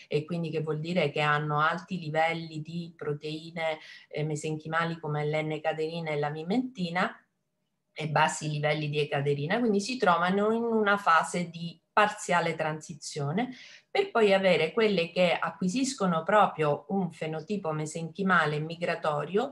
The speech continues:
eh, con, eh, una disposizione di, eh, fibre di actina che sono appunto, eh, preparate al processo invasivo, perché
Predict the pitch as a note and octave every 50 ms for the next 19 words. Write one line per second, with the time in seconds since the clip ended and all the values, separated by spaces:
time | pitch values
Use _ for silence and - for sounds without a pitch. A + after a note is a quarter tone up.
0 | - - - - - - - _ _ _ - F3+ E3+ D#3+ D#3+ D#3+ D3+ - - G3
1 | G#3 G#3+ G#3+ F#3+ F3+ E3+ E3 E3 D#3+ D#3 D#3 D#3 D3+ C#3+ - - E3 F3 F#3+ F#3+
2 | E3+ E3+ D#3+ D#3 - - - E3+ E3+ F3+ F3+ - - - - - A3 G#3+ G#3 F#3+
3 | F3+ E3 D#3+ D#3 D#3 E3 F3+ G3 F#3 D#3+ D#3 D#3 D3+ D3 - - D#3 D3+ D3 D3
4 | D3 C#3+ D3 C#3+ C#3+ - - A3 G3 F3+ E3+ E3 D#3+ D#3 D#3 D#3 D#3+ - - -
5 | _ A#3 A#3+ A#3 G3 D#3+ D3+ D3 D3 D3+ - - - G3 F#3 F3+ E3 D#3 B3+ -
6 | - - A3 G3+ G3 G3+ D#3+ D3 D3 - - - - - - - - - - D3+
7 | D3 C#3+ D3 D3 D3 - - - _ _ - G#3 G#3 G3+ G#3+ B3 B3+ A#3 G3 F3+
8 | F#3 F#3+ F#3 G#3+ G#3+ G#3+ G3 - - - G3+ G3+ G3 G3 F#3 F#3 F#3 - - -
9 | - B3 B3+ - - G3 G3 G3 - - F#3 E3+ E3 D#3+ D3+ D3+ D3 - - D3
10 | D3 D3+ D3 D3+ D#3+ - A#3+ C4+ B3+ - - F3+ E3 D3+ D3+ D3+ -